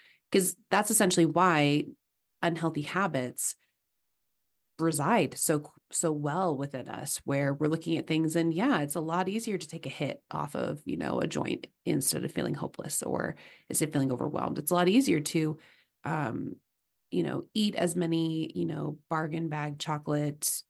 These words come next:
things I can find because I don't wanna feel that way. Or it's a lot easier to, you know, look at pornography or to, you know, have a conversation with someone who I feel is more validating, but is, was outside my marriage because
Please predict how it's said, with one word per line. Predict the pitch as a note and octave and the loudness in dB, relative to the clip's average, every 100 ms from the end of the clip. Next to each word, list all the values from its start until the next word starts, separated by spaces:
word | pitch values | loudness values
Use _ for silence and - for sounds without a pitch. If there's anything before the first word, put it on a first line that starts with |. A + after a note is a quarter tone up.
| - | -2
things | F3 E3 | 0 2
I | D#3+ | 0
can | D#3 | 0
find | D3+ C4 F3 C3 - - | 4 4 4 2 -2 -4
because | F3 D3+ D#3 D3+ | -2 -2 -2 -2
I | |
don't | D3 C#3+ | -2 -2
wanna | C#3+ D3 | -4 -4
feel | - | -6
that | - - | -6 -4
way. | - - | -2 0
Or | F3+ | 2
it's | F3+ G3 | 2 2
a | |
lot | G3 | 4
easier | C4+ A3+ F#3+ | 6 6 4
to, | F#3 F3+ E3+ D#3+ - - _ - | 2 4 4 2 -6 -20 _ -2
you | D#3+ | 0
know, | D3 | 2
look | D#3 F3+ | 0 0
at | E3 | -4
pornography | D#3+ D#3+ D3+ D3+ D3+ D#3 D#3 D3+ - _ _ | -4 -4 -4 -6 -4 -4 -4 -8 -18 _ _
or | D#3 D#3 D3+ D#3 D#3 | 2 2 2 0 0
to, | - D#3+ D#3 D#3 D#3 D3+ D#3 | -2 -2 -2 -2 -2 -4 -4
you | D#3+ | -4
know, | D3+ D3 | -2 -4
have | D3 - D3+ D3 D3 D3 - | -6 -8 -4 -2 -2 -6 -8
a | D3 | -8
conversation | - D#3 D#3 - D#3 - D#3 D#3 | -4 -4 -2 -2 -2 -2 -2 0
with | D3 | 0
someone | - D3+ D3+ D3 | 0 0 0 -2
who | D3 D3+ C#3+ | -4 -4 -4
I | |
feel | C#3+ D#3+ D#3 | -4 -2 -2
is | D3 | -2
more | D#3 | -2
validating, | C#3+ C#3 D3+ D#3 D3+ D3 | -2 -2 -2 -2 -4 -4
but | C#3+ | -6
is, | C#3+ | -4
was | D3 - D3 | -4 -4 -4
outside | D3 D3 D3 D#3 | -2 -2 -4 -6
my | C#3+ | -6
marriage | D3 C#3+ D3 D3+ D3+ - - _ _ _ D3+ | -4 -2 -2 -2 -4 -6 -10 _ _ _ -4
because | D3 - F3 D#3 D3 D3+ - | 0 2 4 4 2 0 -4